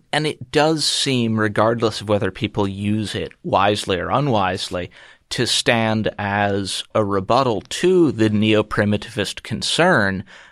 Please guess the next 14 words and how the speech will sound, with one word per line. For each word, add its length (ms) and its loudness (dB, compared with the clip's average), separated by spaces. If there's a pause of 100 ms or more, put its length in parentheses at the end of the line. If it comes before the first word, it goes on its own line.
that 220 2 (200)
this 220 -2
technology 600 0
is 160 -4
out 180 -2
of 100 -2
our 140 0
hands, 600 -2
because 440 -6
these 280 -2
people, 420 -6
and 100 -4
particularly 840 -6
in 200 -4